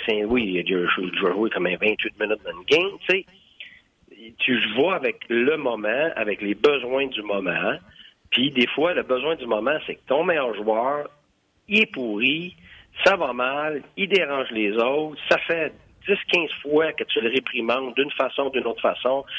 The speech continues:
tu le fais venir dans ton bureau, tu sais, ben, tu sais, quand t'es rendu là, souvent, c'est parce que, regarde, là, ça fait plusieurs fois.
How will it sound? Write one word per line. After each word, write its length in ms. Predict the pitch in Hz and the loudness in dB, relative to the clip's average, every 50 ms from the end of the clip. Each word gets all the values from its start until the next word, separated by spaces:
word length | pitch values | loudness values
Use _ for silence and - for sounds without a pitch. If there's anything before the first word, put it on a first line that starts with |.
| - - - | -12 -6 -4
tu 100 | - 131 | -2 0
le 60 | 123 | 2
fais 120 | - 131 123 | 2 2 2
venir 180 | 135 135 127 | 2 2 0
dans 140 | 123 117 107 | 0 0 0
ton 160 | 110 107 107 101 | 0 0 0 0
bureau, 380 | 104 95 92 101 123 151 156 160 | 0 0 2 4 4 2 2 0
tu 120 | - 147 | 0 0
sais, 60 | 143 | 0
ben, 160 | 135 139 131 - - - - - - | 2 0 -2 -2 -6 -16 -18 -4 0
tu 80 | - 185 | 0 0
sais, 40 | 185 - | 2 2
quand 160 | 190 175 196 - | 0 -2 -2 -2
t'es 140 | 190 175 151 | -2 -2 -2
rendu 720 | 139 135 131 123 113 113 107 110 110 107 101 98 101 101 101 | -2 -2 -2 -2 -2 -4 -4 -2 0 2 2 4 2 4 4
là, 340 | 104 110 117 139 175 208 208 - - - | 4 4 4 4 2 0 -2 -6 -8 -8
souvent, 440 | - 101 92 101 110 135 160 175 160 - - | -8 -4 0 0 2 2 0 -2 -4 -6 -8
c'est 120 | - - - | -14 -14 -12
parce 200 | - 95 - - | -10 -10 -8 -6
que, 80 | 90 | -6
regarde, 400 | 82 - 92 101 117 123 110 87 | -4 -2 0 0 0 0 -2 -4
là, 160 | 85 82 82 69 69 69 67 - - | -8 -8 -8 -8 -8 -8 -8 -10 -12
ça 60 | - - | -12 -12
fait 80 | 80 - | -10 -4
plusieurs 280 | 90 90 98 92 80 - | 0 2 2 2 2 0
fois. 240 | - 117 123 117 | 0 0 0 0